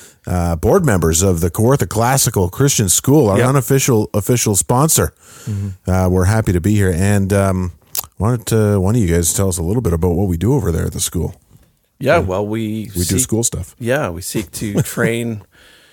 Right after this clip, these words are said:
Speaker 3: uh, children in the fear and admonition of the Lord and, uh, teach them about the wonder of God's world and the beauty of truth and, uh, the joy of coming together in a,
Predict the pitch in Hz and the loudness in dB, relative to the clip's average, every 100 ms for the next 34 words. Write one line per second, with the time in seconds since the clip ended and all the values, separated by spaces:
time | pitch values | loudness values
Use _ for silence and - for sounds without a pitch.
0 | _ _ _ _ 107 104 104 104 104 - | _ _ _ _ -6 -4 -4 -4 -4 0
1 | 131 131 123 117 - - 127 131 117 113 | 0 0 0 -2 -2 -2 0 2 0 0
2 | 117 117 117 - 120 107 104 156 - - | 0 -2 -4 -6 -6 -4 -4 -4 -6 -10
3 | - - - _ - 98 101 98 98 92 | -20 -20 -20 _ -16 -10 -8 -6 -8 -6
4 | 104 98 95 95 _ _ - _ _ _ | -6 -4 -6 -8 _ _ -20 _ _ _
5 | _ - 120 - 120 107 107 107 110 98 | _ -10 -8 -6 -6 -4 -4 -4 -6 -6
6 | 98 123 135 127 98 113 110 101 - 104 | -4 -4 -4 -6 -8 -6 -4 -4 -6 -6
7 | 110 143 156 - _ _ - 101 104 98 | -4 -6 -10 -16 _ _ -16 -10 -8 -8
8 | 98 101 95 90 - 101 117 123 107 - | -8 -8 -8 -10 -10 -6 -6 -6 -10 -12
9 | - 110 151 - - _ _ _ _ _ | -6 -6 -6 -12 -20 _ _ _ _ _
10 | _ _ - 98 104 104 101 101 101 98 | _ _ -10 -6 -6 -4 -4 -2 -2 -4
11 | 95 101 - - 107 120 123 113 - 104 | -6 -8 -8 -4 -2 0 0 -2 -4 -4
12 | 110 101 - - - _ - 127 123 110 | -4 -6 -12 -16 -20 _ -6 -4 -2 -4
13 | 104 110 110 113 110 - 110 104 101 101 | -4 -2 -2 -2 -2 -4 -6 -6 -6 -6
14 | 104 | -6